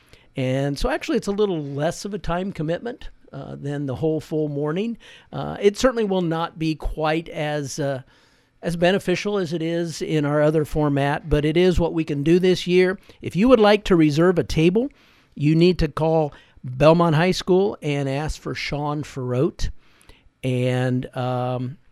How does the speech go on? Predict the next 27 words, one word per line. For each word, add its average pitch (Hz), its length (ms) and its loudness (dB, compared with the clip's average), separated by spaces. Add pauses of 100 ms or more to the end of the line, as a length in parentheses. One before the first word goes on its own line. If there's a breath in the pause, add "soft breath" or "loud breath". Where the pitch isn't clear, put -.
(180)
if - 100 -6
he's 247 200 6
not 220 200 6
in, 196 200 2
tell 214 220 4
him 202 100 0
what 190 180 -2
you're 160 60 -6
calling 160 340 -2
for, 151 260 0
and 147 100 0
I'm 143 120 0
guessing, 147 460 -2 (420 soft breath)
uh, 143 180 -4
Kelly 160 240 4
Smith, 147 420 -4
the - 100 -6
secretary 139 500 -4
there 139 140 -2
in 139 60 -4
the 127 60 -4
guidance 131 340 -4
office, 135 460 -2 (240 loud breath)
or 143 120 0
someone 190 320 4
else 156 180 -2
can, 143 300 -4